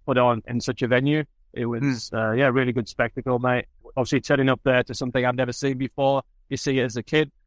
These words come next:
Speaker 1: I probably wouldn't go out my way to see it, mate. That's not my vibe, I don't think. <laughs> But, uh, it was, it, it definitely, um, it was, it was a great thing to be a part of. And, uh, as I said, to have all these big franchises involved in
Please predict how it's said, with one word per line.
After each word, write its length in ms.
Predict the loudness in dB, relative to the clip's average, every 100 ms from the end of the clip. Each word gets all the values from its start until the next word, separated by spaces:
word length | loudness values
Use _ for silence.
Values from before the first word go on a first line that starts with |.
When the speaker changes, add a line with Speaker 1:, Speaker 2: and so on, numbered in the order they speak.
| _ _ -8
Speaker 1:
I 80 |
probably 180 | 0 2
wouldn't 180 | 2 4
go 80 | 4
out 100 | 4
my 60 |
way 200 | 2 2
to 100 | 0
see 200 | -2 0
it, 120 | 2 2
mate. 200 | 2 2
That's 200 | -2 -4
not 140 | -2
my 160 | 0 0
vibe, 400 | 0 2 2 4
I 60 |
don't 200 | 2 0 0
think. 300 | 0 0 0
<laughs> 20 |
But, 460 | 0 0 -6 -10
uh, 200 | -8 -8 -10 -6
it 120 | -2
was, 340 | 2 2 0 -6
it, 140 | -4 -4
it 120 | 0
definitely, 340 | 0 2 2 2
um, 200 | 0 -4 -20 _ _ -4
it 120 | 0
was, 360 | 0 -2 -2
it 140 | 0 2
was 160 | 2
a 40 | 0
great 260 | 2 2
thing 180 | 0 -6
to 100 | -2
be 80 | 0
a 80 | 2
part 280 | 4 4 4
of. 180 | 2 -4 -12
And, 260 | -8 -4 0
uh, 160 | 2
as 140 | 2 0
I 40 |
said, 240 | 0 0 2
to 80 |
have 120 | 0 2
all 200 | 2 2
these 120 | 0 -2
big 220 | -4 0
franchises 500 | -2 0 0 0 -4
involved 460 | -2 2 2 0
in 200 | -4 -6